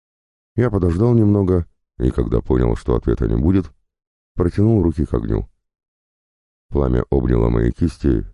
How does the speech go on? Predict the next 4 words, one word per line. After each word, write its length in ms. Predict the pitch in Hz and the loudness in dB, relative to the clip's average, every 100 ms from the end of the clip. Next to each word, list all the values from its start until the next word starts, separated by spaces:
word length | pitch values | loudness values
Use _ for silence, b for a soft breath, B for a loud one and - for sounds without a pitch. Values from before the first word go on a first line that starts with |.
| _ - | _ -6
приласкалось, 680 | 82 80 71 - 87 69 | 0 0 0 -2 0 0
как 220 | - 71 62 | -2 -4 0
Дема. 320 | 60 52 50 _ _ _ | -2 -2 -6 _ _ _
Забавно. 640 | 57 69 90 67 69 58 | -6 -4 -2 0 0 -2